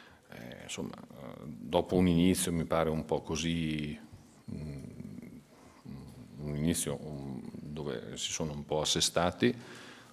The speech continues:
adesso, come ho detto, dopo, penso, Milan e, eh sì, Milan, dopo Juve e Napoli sono certamente la squadra, ma proprio come squadre, anche come, come qualità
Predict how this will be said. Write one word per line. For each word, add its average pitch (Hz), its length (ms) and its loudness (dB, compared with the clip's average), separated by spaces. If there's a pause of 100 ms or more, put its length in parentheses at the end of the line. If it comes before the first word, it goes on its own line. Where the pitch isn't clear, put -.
(140)
adesso, 73 640 -4
come 80 200 -2
ho 78 40 -2
detto, 76 540 -4 (100)
dopo, 76 680 -2
penso, 82 380 2
Milan 87 520 6
e, 76 640 2
eh 78 180 -2
sì, - 180 -2
Milan, - 400 -8
dopo 76 500 -2
Juve 82 360 4
e - 20 4
Napoli 85 460 4
sono 73 220 0
certamente 78 480 0
la 80 80 2
squadra, 90 480 6 (720)
ma - 120 -6
proprio 85 260 0
come 87 240 6
squadre, 90 540 6
anche 80 280 2
come, 76 280 0
come 73 480 0
qualità 78 1080 4